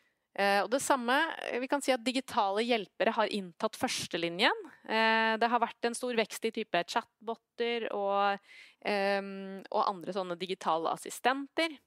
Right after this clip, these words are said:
Men det igjen er jo også da, ja, og Helse Norge hadde en egen sånn koronasjekk på nett. Det var liksom den veldig enkle tingen de begynte med. Men det,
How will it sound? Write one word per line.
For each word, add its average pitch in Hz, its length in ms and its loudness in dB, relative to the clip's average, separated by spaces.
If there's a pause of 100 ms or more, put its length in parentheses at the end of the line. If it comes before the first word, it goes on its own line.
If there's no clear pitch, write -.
(500)
Men 214 140 -4
det 226 340 4
igjen 233 400 0
er 202 140 4
jo 190 100 0
også 202 240 -6
da, 180 240 4 (800)
ja, 190 180 4
og 202 160 -2
Helse 196 260 -2
Norge 190 380 0
hadde 202 140 0
en 196 160 0
egen 175 100 -6
sånn 175 240 -6
koronasjekk 185 800 -4
på 190 100 -4
nett. 285 220 4
Det 196 80 2
var 190 80 2
liksom 190 220 -4
den 196 120 -4
veldig 185 300 2
enkle 170 640 0 (380)
tingen 175 240 -6
de 185 80 -6
begynte 165 320 -8
med. 175 180 2 (380)
Men 220 140 -2
det, 226 260 4